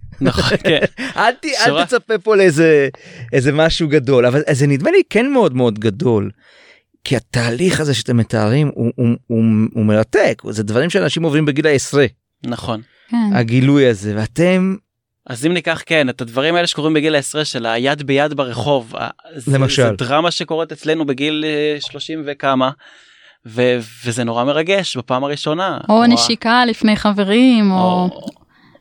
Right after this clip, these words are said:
Speaker 3: וואו, זה פדיחה.
Speaker 1: נשיקה בציבור.
Speaker 3: כן, עד שמתרגלים לזה.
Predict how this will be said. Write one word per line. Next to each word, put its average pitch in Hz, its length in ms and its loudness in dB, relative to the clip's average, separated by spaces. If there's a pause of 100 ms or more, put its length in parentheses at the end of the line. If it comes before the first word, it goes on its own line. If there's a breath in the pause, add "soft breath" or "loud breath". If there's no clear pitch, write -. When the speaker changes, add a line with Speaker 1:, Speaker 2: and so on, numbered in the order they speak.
Speaker 3:
וואו, 165 360 0
זה 180 100 -6
פדיחה. 175 580 -4
Speaker 1:
נשיקה 135 280 -8
בציבור. 127 420 -2
Speaker 3:
כן, 185 320 2
עד 185 140 0
שמתרגלים 196 720 4
לזה. 196 280 2